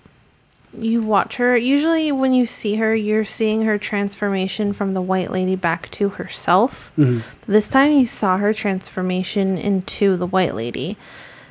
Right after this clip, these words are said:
Speaker 1: And it was really interesting how they did it, 'cause it was kinda calm and, like, they had this awesome song going on and, like,
Speaker 2: Mm-hmm.
Speaker 1: oh, what was that? Excuse me. That, um, the
Speaker 2: This
Speaker 1: song was, like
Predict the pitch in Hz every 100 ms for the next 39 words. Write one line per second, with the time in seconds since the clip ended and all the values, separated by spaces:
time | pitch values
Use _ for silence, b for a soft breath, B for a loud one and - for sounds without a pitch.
0 | - 220 214 196 202 226 233 - - 202
1 | 208 - - 208 214 208 208 196 190 220
2 | - 220 196 - - 269 233 - - 190
3 | 185 202 214 202 175 - - - - 214
4 | 247 254 190 - - 190 196 - 220 208
5 | - 226 233 233 240 240 240 233 233 226
6 | 226 196 185 147 165 - _ 143 127 120
7 | 113 _ _ - 233 226 214 202 - -
8 | _ _ - _ _ _ _ _ _ _
9 | - - - 208 - 170 196 - - -
10 | - 214 196 185 165 139 - 214 - -
11 | 127 202 196 196 190 196 185